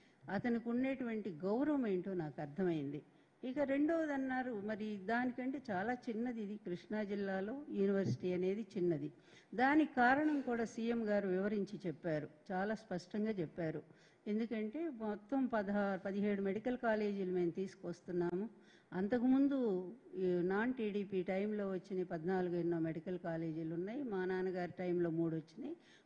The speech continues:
ఒక డాక్టర్గా, రూపాయి వైద్యుడిగా ఎంతో పేరు ప-, ప్రతిష్టలు సంపాదించుకున్న వ్యక్తి మా నాన్నగారు.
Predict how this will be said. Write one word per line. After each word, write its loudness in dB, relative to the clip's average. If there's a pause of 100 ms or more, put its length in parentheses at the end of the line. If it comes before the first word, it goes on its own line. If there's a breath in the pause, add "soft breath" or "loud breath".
ఒక 0
డాక్టర్గా, 0
రూపాయి 0
వైద్యుడిగా -2
ఎంతో -2
పేరు -2
ప-, -4
ప్రతిష్టలు -4
సంపాదించుకున్న -2
వ్యక్తి -2
మా 2
నాన్నగారు. -4